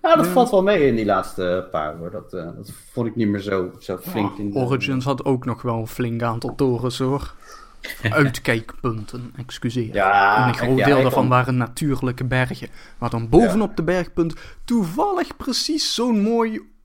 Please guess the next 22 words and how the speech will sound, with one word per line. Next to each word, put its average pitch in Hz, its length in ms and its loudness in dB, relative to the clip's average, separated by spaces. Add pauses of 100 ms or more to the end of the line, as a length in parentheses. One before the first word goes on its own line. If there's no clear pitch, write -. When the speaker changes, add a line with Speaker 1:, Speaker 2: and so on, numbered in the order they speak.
(420)
Speaker 2:
uitstekend 208 840 -4
stukje - 540 -6
was 202 240 0
waar 180 100 0
je 180 100 -2
netjes 180 440 -6
kon 170 220 0
gaan 160 160 2
Speaker 1:
Ja, 120 120 6
je 131 80 6
Speaker 2:
zitten. 147 200 2
Speaker 1:
verge-, 160 360 -2
je 143 80 2
vergeet 151 380 2
die 143 80 -4
strobaal, 113 840 4
eh, 104 60 0
onderop, 107 580 0
die 107 120 -4
er 107 80 4
altijd 104 340 4
is. - 400 -10